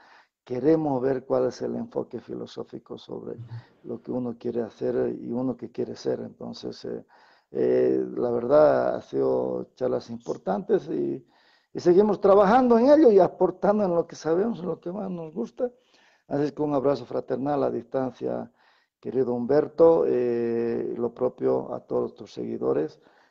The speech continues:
Speaker 1: y siempre quien les habla, eh, eh, hago propio todas mis apreciaciones y soy ser humano, cuando me equivoco sé reconocer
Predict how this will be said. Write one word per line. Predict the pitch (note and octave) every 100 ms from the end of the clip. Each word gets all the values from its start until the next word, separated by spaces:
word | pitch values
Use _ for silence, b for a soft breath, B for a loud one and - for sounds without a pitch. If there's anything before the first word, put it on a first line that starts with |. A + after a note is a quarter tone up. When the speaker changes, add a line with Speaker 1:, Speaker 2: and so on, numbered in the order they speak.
| b
Speaker 1:
y | B2+
siempre | A2 C3+ C3+ A#2+ A#2+
quien | - A#2+
les | A#2 C3
habla, | C3 C3 C3 A#2+
eh, | A#2 A#2 A#2 A2 _ _ _ _ _ _ _
eh, | - A#1 A1 A1 A2+ A2+ A2+ G2+ - - _
hago | C3 C3 B2+
propio | B2 B2+ B2+ A#2+
todas | C3 B2+ A#2+
mis | A#2+ A#2 A#2 A#2+
apreciaciones | - A#2+ B2 C3+ E3 D#3+ E3 G3+ _ b b b -
y | B2+ B2 A#2+ A#2+ A#2
soy | - B2
ser | A#2+ C3
humano, | B2 C3 D#3 G3+ E3+ C3+ B2 - _ _ _ _ A#3 B3 _
cuando | C3 A#2+
me | B2 B2
equivoco | A#2+ - A#2+ C#3+ C#3 D3 B2
sé | - B2+
reconocer | A2 B2 B2+ B2 - D3 F3+